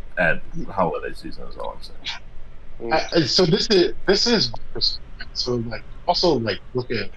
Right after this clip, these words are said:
Speaker 3: other things Microsoft does. People have to re-download and, and update their Word and their Excel, well, not all, all the time. But people still have to purchase those,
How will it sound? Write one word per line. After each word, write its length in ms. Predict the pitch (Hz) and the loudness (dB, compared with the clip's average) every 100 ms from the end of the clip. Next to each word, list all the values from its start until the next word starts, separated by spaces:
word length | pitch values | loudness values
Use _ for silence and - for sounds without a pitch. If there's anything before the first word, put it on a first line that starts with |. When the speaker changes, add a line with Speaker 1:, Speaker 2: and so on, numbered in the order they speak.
| - - | -6 0
Speaker 3:
other 220 | 117 101 | 2 4
things 360 | 113 98 - - | 2 2 0 -2
Microsoft 380 | - - - - - | -2 0 0 -2 -6
does. 380 | 92 95 - - - - - - - - - - - - - | -4 -4 -4 -8 -12 -12 -14 -16 -16 -12 -12 -8 -8 -6 0
People 360 | 180 190 175 | 4 6 6
have 300 | - 139 139 - | 6 6 4 2
to 140 | 104 95 | -2 0
re-download 840 | 113 123 104 107 107 95 95 90 - - - | -2 0 4 2 2 0 2 2 -4 -10 -12
and, 320 | - - - - - | -14 -14 -14 -6 0
and 100 | - | 0
update 400 | - 101 92 92 - - 95 | 2 2 2 2 -4 -10 -4
their 140 | 92 | -4
Word 500 | 87 104 98 92 - | 2 4 6 4 2
and 100 | - | -6
their 160 | 95 90 | -6 -2
Excel, 520 | - - 104 92 90 - - - - - | 2 2 2 0 -2 -8 -12 -14 -14 -8
well, 160 | 87 - - | -8 -6 -4
not 240 | 98 87 - - - - - | -2 -2 -6 -10 -12 -12 0
all, 400 | 101 104 104 104 - - | 4 6 4 0 -6 2
all 100 | 101 | 2
the 80 | 90 | 2
time. 260 | - 95 - - | -4 -8 -10 -8
But 160 | - - | -8 0
people 320 | 131 135 110 - - - | 2 4 2 0 -10 0
still 340 | - - 123 107 | 2 4 4 4
have 240 | 104 - | 2 0
to 80 | - | -6
purchase 500 | - 113 - - - | -2 0 2 0 2
those, 520 | 95 92 87 - - | 4 4 4 2 0